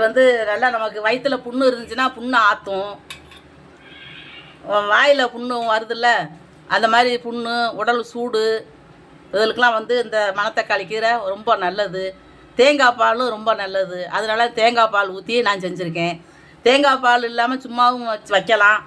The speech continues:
இப்படி தேங்காய் பால் செஞ்சோம்னா நமக்கு வந்து இதோடைய மருத்துவ குணமும் நம்ம கிடச்சிக்கிறோம், இந்த கீரையோடைய மருத்துவ குணமும் நம்ம கிடச்சிக்கிறோம். அப்படிங்கும்போது நம்ம சூப்பா வடிகட்டி டம்ளர்ல ஊத்தியும் குடிக்கலாம்.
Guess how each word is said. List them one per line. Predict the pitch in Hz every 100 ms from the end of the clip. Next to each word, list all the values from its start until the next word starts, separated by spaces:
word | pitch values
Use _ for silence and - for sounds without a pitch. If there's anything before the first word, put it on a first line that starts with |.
| - _ - - - -
இப்படி | 208 220 247
தேங்காய் | 285 277 269
பால் | 254 247
செஞ்சோம்னா | 233 233 240 240 294
நமக்கு | 254 240 240
வந்து | 254 233
இதோடைய | 262 269 262 254
மருத்துவ | 240 254 254 233
குணமும் | 240 233
நம்ம | 233 220
கிடச்சிக்கிறோம், | 214 - 226 226 208 156 - _ - - -
இந்த | 190 208 208
கீரையோடைய | 294 285 262 240 233 220
மருத்துவ | 220 240 214
குணமும் | 220 233
நம்ம | 214 202 196
கிடச்சிக்கிறோம். | 175 165 156 - - 185
அப்படிங்கும்போது | 208 226 226 247 254
நம்ம | 233 226
சூப்பா | 277 269 254 233 202
வடிகட்டி | 233 254 240 - 285 339 - - - -
டம்ளர்ல | 233 254 254 240 226
ஊத்தியும் | 226 233 202
குடிக்கலாம். | 190 202 196